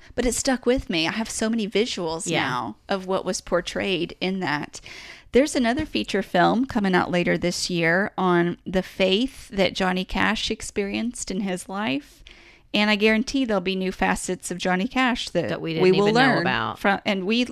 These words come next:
Speaker 1: that's, that's
Speaker 2: Yeah,
Speaker 1: something of
Speaker 2: films
Speaker 1: in-
Speaker 2: are powerful.
Speaker 1: Yeah. So, you know, people do a lot of work with interviews of family and friends to put together those sorts of films. I mean, they don't just happen, like you were saying,
Speaker 2: Yeah.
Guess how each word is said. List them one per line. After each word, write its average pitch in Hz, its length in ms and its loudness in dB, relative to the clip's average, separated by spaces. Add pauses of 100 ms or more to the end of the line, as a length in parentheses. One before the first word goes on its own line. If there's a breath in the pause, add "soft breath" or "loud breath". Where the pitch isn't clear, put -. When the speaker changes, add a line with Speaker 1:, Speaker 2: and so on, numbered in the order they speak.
(320)
Speaker 1:
that's, - 400 0 (100)
that's 233 280 4
Speaker 2:
Yeah, - 60 4
Speaker 1:
something 233 200 6
of 190 140 8
Speaker 2:
films 247 180 2
Speaker 1:
in- 151 60 2
Speaker 2:
are 151 120 0
powerful. 139 500 -2
Speaker 1:
Yeah. 277 480 2 (680 loud breath)
So, 247 460 6 (160)
you 247 140 2
know, 202 80 2
people 262 320 0
do 226 140 -2
a 196 40 2
lot 185 220 2
of 175 100 0
work 208 560 0
with 175 500 -2
interviews 196 720 2
of 165 120 0
family 190 600 -2
and 156 160 -4
friends 180 720 0
to 170 460 -2 (200)
put - 160 4
together 185 400 4
those 180 200 4
sorts - 320 -2
of 156 80 0
films. - 480 -4
I 170 60 -6
mean, 160 180 -6
they 160 100 -6
don't 160 200 -6
just - 320 -10 (280)
happen, - 440 -8
like - 180 -6
you 165 80 -6
were 170 60 -6
saying, - 240 -4
Speaker 2:
Yeah. 165 180 -4